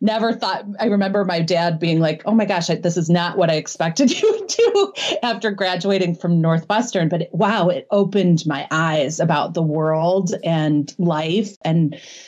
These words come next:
I've worked with people across all different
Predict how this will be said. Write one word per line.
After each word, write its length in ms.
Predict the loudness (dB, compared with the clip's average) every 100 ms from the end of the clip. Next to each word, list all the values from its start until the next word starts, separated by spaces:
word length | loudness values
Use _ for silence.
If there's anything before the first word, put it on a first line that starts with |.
| -6 0
I've 160 | 2
worked 280 | 4 2 0
with 200 | -4 0
people 500 | -2 2 2 2 0 -2
across 500 | -4 -2 -2 -2 -4
all 240 | -2 2 2
different 640 | 2 0 0 0 -2 -8